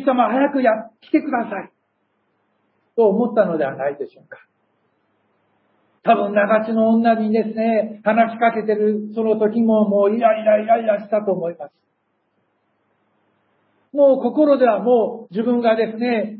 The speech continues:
先に行って、もう心ではイエス様を引っ張ってるんです。早くしてください、早くしてください。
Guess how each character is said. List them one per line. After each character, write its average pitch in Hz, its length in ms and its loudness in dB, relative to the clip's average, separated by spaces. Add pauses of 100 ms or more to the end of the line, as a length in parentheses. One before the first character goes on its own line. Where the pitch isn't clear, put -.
(120)
先 240 240 -2
に 226 240 2
行 - 40 -8
っ - 20 -8
て、 196 380 -2
も 220 500 2
う - 40 -20
心 294 320 0
で 247 80 -2
は 190 180 2
イ 254 40 2
エ 269 140 2
ス - 40 -12
様 180 220 -6
を - 60 -12
引 - 140 -18
っ - 100 -20
張 254 160 -4
っ - 20 -14
て - 80 -10
る - 60 -14
ん - 20 -20
で - 60 -20
す。 - 40 -20 (600)
早 247 240 2
く 208 140 -12
し - 100 -20
て 160 100 -16
く - 80 -20
だ 127 160 -12
さ - 80 -10
い、 127 100 -6
早 247 300 -2
く - 80 -12
し - 100 -20
て - 100 -20
く - 100 -20
だ - 160 -20
さ - 60 -20
い。 - 60 -20